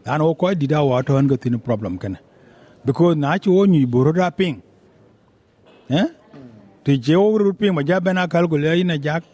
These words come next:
Speaker 1: dun ti o lo ka che. Eh? Ku yo ping rit. Ke ki chi ni kani a lo ka lo la jang deng chen ko ga ja nyi ke de na cho S B S radio ka chamo ko ka ji ko ku la ta on nom. Mano ga ki ru ba ping ten.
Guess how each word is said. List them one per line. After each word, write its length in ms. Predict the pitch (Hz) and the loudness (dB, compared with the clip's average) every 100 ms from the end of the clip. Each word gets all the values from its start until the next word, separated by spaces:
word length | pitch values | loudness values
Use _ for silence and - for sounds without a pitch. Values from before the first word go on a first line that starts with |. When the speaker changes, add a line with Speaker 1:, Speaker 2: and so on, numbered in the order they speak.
| - 156 | -8 -2
Speaker 1:
dun 160 | 170 | -2
ti 100 | 156 | 0
o 80 | 180 | 2
lo 240 | 160 165 160 | 4 2 2
ka 140 | 139 | 0
che. 320 | 127 120 98 - - - - - - - - - | 0 -2 -2 -10 -20 -20 -20 -20 -20 -20 -18 -4
Eh? 160 | 139 | -4
Ku 120 | 170 | 0
yo 160 | 160 170 | 2 2
ping 200 | 156 233 | 2 2
rit. 140 | 202 202 _ _ _ _ _ _ _ _ _ - | 0 -2 _ _ _ _ _ _ _ _ _ -2
Ke 160 | 143 | -2
ki 120 | 143 143 | 0 -4
chi 160 | 170 | -2
ni 160 | 165 160 | 0 0
kani 180 | 160 160 | -2 -2
a 180 | 151 139 | 0 0
lo 220 | 160 160 | 2 0
ka 100 | 139 | -2
lo 160 | 131 | -2
la 140 | 123 117 | -4 -6
jang 380 | 123 151 170 165 | -6 -6 -6 -6
deng 180 | 170 | -6
chen 220 | 170 170 139 | -4 -4 -2
ko 160 | 127 | -4
ga 100 | 127 143 | -4 -4
ja 100 | 175 | -2
nyi 260 | 180 147 135 | 0 0 0
ke 180 | 143 156 | -2 -2
de 160 | 165 | 0
na 100 | 170 | -2
cho 160 | 160 165 | -2 -2
S 260 | 156 160 156 | -2 -2 -2
B 120 | 165 | 0
S 160 | 165 | 0
radio 300 | 165 165 160 | 0 0 0
ka 80 | 139 | -2
chamo 320 | 127 131 151 165 | -2 -2 -2 0
ko 240 | 175 156 | 0 2
ka 100 | 151 | 0
ji 160 | 156 170 | -2 0
ko 200 | 175 170 - - | 0 -2 -12 -2
ku 80 | 160 | 0
la 280 | 170 160 160 | 2 0 0
ta 260 | 220 226 | -2 0
on 100 | 214 | 0
nom. 140 | 156 104 _ _ _ | -2 -6 _ _ _
Mano 240 | 123 151 | -2 0
ga 140 | 151 143 | 2 0
ki 160 | 151 | 0
ru 100 | 139 | 0
ba 160 | 135 110 | 0 -2
ping 240 | 123 123 | -2 -4
ten. 220 | 123 107 | -4 -8